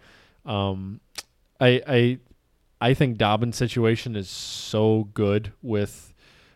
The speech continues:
um, the, uh, with Baltimore, the Ravens, and I, I, you, you, obviously you have Ingram there, and his year this year I think has such a low ceiling, but, um,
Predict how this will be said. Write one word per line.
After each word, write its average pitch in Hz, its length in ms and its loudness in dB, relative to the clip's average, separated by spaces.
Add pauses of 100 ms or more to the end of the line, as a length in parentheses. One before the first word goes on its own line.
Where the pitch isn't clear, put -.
(120)
um, 98 720 -8 (520)
the, 101 260 -4
uh, 92 280 -4 (360)
with 131 200 0
Baltimore, 107 460 2
the 107 80 0
Ravens, 104 400 -2 (100)
and 101 560 -6 (160)
I, 135 60 0
I, 120 300 0 (160)
you, 135 240 -8
you, 131 360 -4
obviously 131 360 2
you 107 80 4
have 107 120 4
Ingram 110 320 -4
there, 101 220 -2
and 98 180 -12 (300)
his 113 400 -2
year 120 300 2
this 110 200 -4
year 107 120 -2
I 101 40 -2
think 104 180 -6
has 101 140 -4
such - 300 -4
a 110 60 0
low 104 400 2
ceiling, 101 640 -2
but, 98 220 -4 (540)
um, 101 560 -8